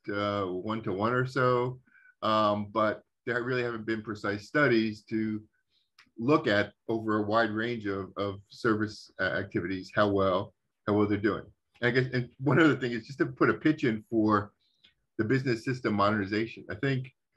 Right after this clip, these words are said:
Americans are used to dealing with their financial institutions, um, either on their phone or online or, um, various ways in getting answers fairly quickly. I think the I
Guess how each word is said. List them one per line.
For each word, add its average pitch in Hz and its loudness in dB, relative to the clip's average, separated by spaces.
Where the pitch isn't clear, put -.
Americans 143 4
are 120 6
used 131 2
to 117 2
dealing 117 2
with 117 0
their 107 -2
financial 107 -4
institutions, 131 0
um, 101 4
either 110 0
on 101 -4
their 95 -8
phone 143 2
or 85 0
online 127 0
or, 101 -4
um, 101 -2
various 123 -2
ways 117 -4
in 107 -10
getting 120 -4
answers 113 -6
fairly 139 -2
quickly. 143 -4
I 107 -4
think 131 -2
the 110 2
I 110 6